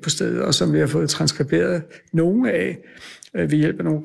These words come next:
rigtig søde mennesker, som har hjulpet os, og så også af hans plantelister, hvad var der i haven? Så vi ved, hvad der skal puttes i, og hvad vi har plantet af forskellige ting.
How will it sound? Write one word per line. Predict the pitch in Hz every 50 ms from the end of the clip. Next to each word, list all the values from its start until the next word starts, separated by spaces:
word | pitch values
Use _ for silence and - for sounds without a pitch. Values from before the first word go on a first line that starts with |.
| -
rigtig | 175 175 175 - 170
søde | - - 165 151
mennesker, | 147 143 139 139 - 190
som | 160 - - 151
har | 131
hjulpet | 139 147 139 147 160 180 170
os, | 143 139 - -
og | 233 233 156 131
så | - 170
også | 160 147 147 151 196
af | 220 131
hans | 131 135 -
plantelister, | - - 156 156 175 196 208 190 160 135 - - 175
hvad | 151 165 175
var | 151 143 139
der | - 202
i | 170
haven? | 117 - - - 139 160 165 - - - - - - -
Så | - - 165
vi | 147 143 139 143
ved, | 170 202 214
hvad | 196 170
der | 160
skal | 147 - 165
puttes | - - 165 151 - - -
i, | 247 190 185 226
og | 190 160
hvad | 151 143
vi | 139 143
har | 143 135
plantet | 139 - 147 139 131 151 151 - -
af | - - - 196 156 131 113 - - - - _ -
forskellige | - 147 127 - 156 151 160 160
ting. | 151 - - 170 165